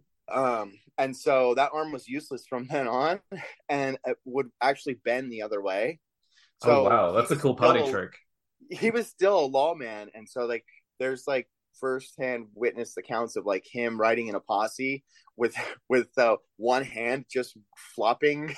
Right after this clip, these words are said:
Speaker 1: <laughs> going, one arm
Speaker 2: Oh,
Speaker 1: going
Speaker 2: that's a
Speaker 1: opposite ways
Speaker 2: Yep.
Speaker 1: while he's riding. <laughs> What, but anyway, the guy who removed the bullets, uh, from him, and I think worked with, on Morgan Earp too. I don't know. Anyway, he, he was, uh,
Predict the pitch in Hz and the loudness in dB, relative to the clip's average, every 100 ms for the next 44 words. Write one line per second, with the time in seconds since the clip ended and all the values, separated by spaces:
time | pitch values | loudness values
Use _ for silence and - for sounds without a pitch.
0 | - 170 185 170 165 185 185 - 120 113 | -10 0 4 4 2 -2 -4 2 6 6
1 | 110 107 101 - 110 - - 143 147 165 | 6 6 4 2 0 0 2 2 2 -6
2 | 165 143 143 143 151 104 101 143 127 110 | -8 -4 -2 -2 0 0 0 -6 -10 -8
3 | 113 120 135 _ - - - _ _ _ | -6 -6 -10 _ -6 -6 -14 _ _ _
4 | 147 - 156 190 269 156 131 170 220 190 | -8 -4 0 0 2 -2 0 -2 -2 -6
5 | 131 123 143 143 107 120 147 131 113 - | -10 -10 -10 -14 -6 -2 -2 -4 -8 -18
6 | - _ 117 104 95 90 - _ - 123 | -20 _ -4 -2 -4 -6 -12 _ -2 0
7 | 117 147 151 131 127 127 131 262 320 _ | -2 -6 -4 -6 -8 -10 -6 -6 -6 _
8 | _ 131 120 156 131 131 117 - 123 120 | _ -20 -6 -6 -4 -6 -6 -2 -2 0
9 | 120 127 123 107 101 123 117 _ - 151 | -2 -2 -4 -6 0 2 2 _ 0 2
10 | 120 135 135 110 - 156 135 113 - _ | 2 2 0 -4 -4 -2 0 -2 -4 _
11 | _ - 214 240 240 - _ - - - | _ -10 -6 -4 -6 -10 _ -18 -16 -16
12 | 190 262 262 214 - _ - 127 135 123 | -10 -6 -4 -6 -8 _ -4 2 4 4
13 | 113 101 - _ _ - 117 104 87 | 2 -8 -20 _ _ -4 0 0 -2